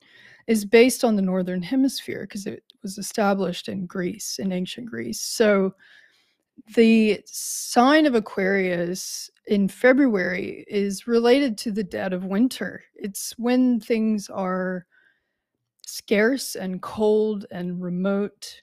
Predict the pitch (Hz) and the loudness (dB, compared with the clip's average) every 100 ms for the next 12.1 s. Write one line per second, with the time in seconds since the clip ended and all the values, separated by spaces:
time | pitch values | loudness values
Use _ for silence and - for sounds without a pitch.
0 | - 233 254 254 185 202 254 - - - | -12 -4 2 2 2 -4 -8 -10 -14 -14
1 | 110 240 220 214 220 262 - - 190 185 | -6 -6 -4 -2 0 -2 -4 -8 -6 -8
2 | - 202 190 214 - - - - - - | -8 -6 -4 -6 -8 -12 -12 -12 -12 -4
3 | 202 196 190 196 208 - 262 254 - 170 | -2 0 -2 -4 -6 -4 -2 -4 -6 -4
4 | 180 180 190 185 214 220 170 - 185 170 | -4 -4 -4 0 2 2 0 -6 -6 -6
5 | - - 185 175 - - - 226 208 - | -6 -6 -4 -4 -8 -10 -6 -2 0 -2
6 | - 190 - - _ _ _ _ 196 190 | -6 -8 -10 -12 _ _ _ _ 0 2
7 | 196 - - - - - - - - - | 0 0 0 -2 -4 -6 -6 -16 -14 -14
8 | - - _ - 190 190 190 196 220 208 | -14 -18 _ 0 2 4 4 2 2 2
9 | 196 180 185 185 180 185 180 180 190 190 | 2 0 -2 -4 -4 -4 -4 -4 -2 -2
10 | 185 180 175 185 175 175 180 185 180 - | -2 -4 -6 -6 -6 -6 -6 -4 -6 -8
11 | 190 - 185 190 - 202 185 180 202 196 | -14 -10 -10 -10 -6 -4 -4 -6 -4 -4